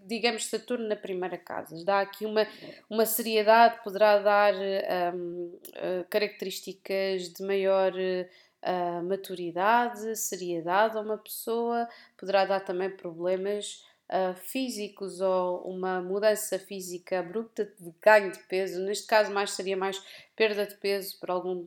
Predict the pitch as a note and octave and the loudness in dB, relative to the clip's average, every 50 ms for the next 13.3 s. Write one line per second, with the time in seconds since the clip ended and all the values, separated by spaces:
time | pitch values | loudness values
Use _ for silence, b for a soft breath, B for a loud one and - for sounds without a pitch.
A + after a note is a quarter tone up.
0 | F3 - G3+ F#3+ F#3+ F#3+ - F3+ E3+ E3 F3 F3 E3+ E3 E3 E3 - - D#3+ D#3+ | -10 -10 -10 -10 -10 -10 -12 -10 -8 -6 -4 -4 -4 -6 -8 -8 -10 -8 -8 -6
1 | E3+ G3 G#3 G#3+ G#3 G3 G#3 G#3 G3+ - _ _ _ _ _ _ _ _ _ _ | -6 -4 -4 -2 -2 -2 -4 -4 -6 -8 _ _ _ _ _ _ _ _ _ _
2 | _ _ _ _ - - G3 G#3+ G#3+ G#3 G#3 G3+ G3+ - G3 A3+ A3+ - G3+ - | _ _ _ _ 0 6 10 10 12 12 10 8 6 4 -2 -4 -4 -4 -2 2
3 | G#3+ G3+ G3+ G3 G3+ - - G3 F#3+ G3 G3+ G3+ F#3+ - G3 F#3+ F#3+ F3+ F3+ F#3 | 2 2 2 2 0 0 -2 -2 0 2 4 4 4 4 4 4 4 4 2 2
4 | F3+ F#3 F#3 F#3 F#3+ G3 G3+ F#3 F#3 F#3 F#3 F3+ B B B B B B B - | 2 4 4 4 4 2 2 2 0 -4 -4 -6 B B B B B B B 2
5 | - G3 G3 G3 - - G#3 G#3 G3+ G3+ G3+ G3 G3 G3 F#3+ G3+ G3+ G3+ F#3+ F#3 | 4 4 4 4 2 2 4 6 8 8 6 6 4 2 2 2 4 4 2 -2
6 | F3+ - - - - G3 F#3+ F3+ F3 - - - G3+ G3 F#3+ F#3+ F#3+ F3+ F#3+ F#3+ | -4 -8 -4 0 2 4 4 2 0 -4 -2 0 2 4 6 6 4 4 2 0
7 | F#3+ G3 G3 - - G3 G3 G3 F#3+ F#3+ F#3 F3+ F#3+ F3+ F3+ F3+ F3+ F3+ E3+ F3+ | 0 0 0 4 6 8 8 8 6 6 2 -2 -2 -2 -4 -4 -4 -4 -4 -6
8 | F3 - F3+ F3 F3 F3 F3+ F3 - - F#3 F3+ F3 - - F#3+ F3+ F3 F3 F3 | -6 -4 -2 -2 -2 -2 -4 -8 -8 -8 -8 -8 -6 -4 -4 0 2 2 2 2
9 | F3 F3+ F#3 F3+ F3 F3+ F3+ F#3 F#3+ F#3+ F#3+ F#3+ F#3+ F#3+ B B B B B B | 0 -2 -6 -8 -6 -6 -2 0 2 4 4 4 2 0 B B B B B B
10 | - - G3+ G3+ G#3 - G3+ G3+ G3 G3 - - F#3+ F#3+ G3 F#3+ F#3 F#3 F3+ E3+ | -8 -6 -6 -4 -2 0 0 0 0 -2 0 2 2 2 2 2 0 -4 -4 -4
11 | F#3 F#3+ G#3+ A3 G#3 - - F#3+ F#3+ F3 F3 F#3 F#3+ F3+ F3+ - - - F3 F#3 | -4 -4 -4 -6 -6 -8 -8 -6 -6 -6 -6 -8 -8 -8 -8 -8 -6 -4 -2 0
12 | F3+ F3+ F3 F3 F3 F3 B B B B B - - E3+ F3+ F3 F3 F3 F3 F3 | 0 0 -2 -2 -4 -6 B B B B B -2 0 0 2 2 2 0 0 -2
13 | E3+ E3+ E3+ E3 E3+ E3+ | -6 -6 -6 -6 -8 -8